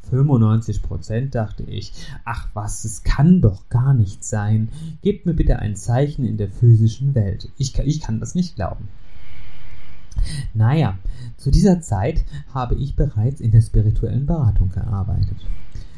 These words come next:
Und am nächsten Tag bekam ich einen Anruf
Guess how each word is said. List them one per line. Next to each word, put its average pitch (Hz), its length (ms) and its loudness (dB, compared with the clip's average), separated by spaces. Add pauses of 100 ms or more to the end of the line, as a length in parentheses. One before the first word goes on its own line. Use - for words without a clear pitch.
(220)
Und 190 300 4
am 107 140 -2
nächsten 117 360 0
Tag 151 300 0
bekam 120 480 -2
ich 113 160 -6
einen 104 240 -2
Anruf 117 300 -4